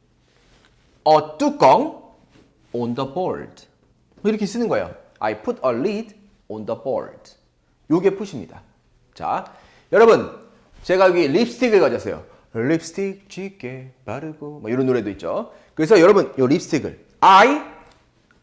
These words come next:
빼볼게요. Put lipstick on my lips.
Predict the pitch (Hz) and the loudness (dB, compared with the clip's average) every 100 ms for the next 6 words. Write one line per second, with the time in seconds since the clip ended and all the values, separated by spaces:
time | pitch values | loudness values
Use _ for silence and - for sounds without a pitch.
0 | _ _ _ _ _ _ _ _ _ 160 | _ _ _ _ _ _ _ _ _ 0
1 | 139 - 87 85 208 - _ _ _ _ | 0 -2 -4 -4 -6 -12 _ _ _ _
2 | - 247 262 - _ _ _ _ _ _ | -6 -4 -4 -6 _ _ _ _ _ _
3 | _ _ _ _ _ _ _ _ _ _ | _ _ _ _ _ _ _ _ _ _
4 | _ _ _ _ 139 214 - - 139 196 | _ _ _ _ -4 -4 -6 -10 -10 -12
5 | _ _ _ _ _ _ _ _ _ _ | _ _ _ _ _ _ _ _ _ _
6 | _ 127 143 127 92 101 160 170 _ _ | _ -4 -2 -4 -8 -8 -10 -14 _ _
7 | _ _ - 117 233 - - - _ | _ _ -14 -10 -10 -12 -20 -20 _